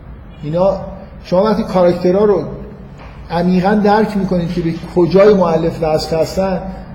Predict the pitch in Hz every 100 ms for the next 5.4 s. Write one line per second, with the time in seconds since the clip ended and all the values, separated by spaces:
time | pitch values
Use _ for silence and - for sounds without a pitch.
0 | - 180 196 196 180 165 160 175 175 -
1 | 180 175 165 165 170 156 165 165 156 165
2 | 175 170 - - - 160 - 165 165 160
3 | 175 180 175 160 151 151 151 147 151 139
4 | 151 151 151 139 - 160 160 151 143 143
5 | 135 131 -